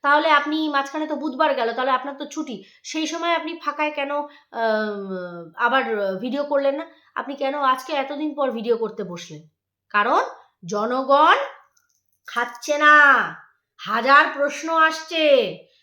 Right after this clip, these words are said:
তো সেটাকে ক্ল্যারিফিকেশন দেওয়ার জন্য কাউকে না কাউকে তো ময়দানে নামাতে হবে,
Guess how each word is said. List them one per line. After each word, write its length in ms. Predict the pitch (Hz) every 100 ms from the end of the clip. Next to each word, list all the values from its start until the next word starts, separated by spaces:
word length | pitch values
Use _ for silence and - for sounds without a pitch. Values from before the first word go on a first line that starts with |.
| _
তো 60 | 214
সেটাকে 480 | - 214 240 247 294
ক্ল্যারিফিকেশন 880 | 277 254 262 277 311 311 330 320
দেওয়ার 320 | 269 254 294 294
জন্য 200 | 320 320
কাউকে 380 | 285 254 311
না 80 | 311
কাউকে 320 | 320 302 294
তো 80 | 339
ময়দানে 440 | 302 302 302 320 330
নামাতে 380 | 277 320 339
হবে, 380 | 381 370 269 -